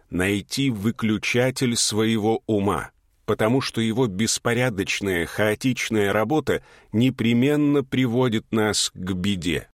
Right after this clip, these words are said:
Ева вдруг попросила слова, решив внести небольшую лепту в объяснение хранителя.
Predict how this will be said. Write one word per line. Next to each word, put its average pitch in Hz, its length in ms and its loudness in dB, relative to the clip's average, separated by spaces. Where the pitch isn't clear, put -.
Ева 156 380 0
вдруг 135 460 -2
попросила 113 600 0
слова, 123 540 0
решив 113 560 -2
внести 113 500 0
небольшую 135 600 0
лепту 131 440 0
в 87 80 0
объяснение 104 760 0
хранителя. 95 720 -2